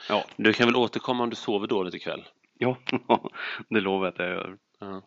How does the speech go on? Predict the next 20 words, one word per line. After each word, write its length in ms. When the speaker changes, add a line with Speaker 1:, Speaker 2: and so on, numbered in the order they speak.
Speaker 1:
Men 180
det 80
ska 120
nog 80
inte 100
vara 100
någon 100
risk. 300
Jag 140
Speaker 2:
Inte 100
Speaker 1:
tar 60
och 60
Speaker 2:
för, 60
Speaker 1:
käkar 220
Speaker 2:
in-, 80
Speaker 1:
lite. 240
Speaker 2:
inte 300
på 80
grund 120
av 160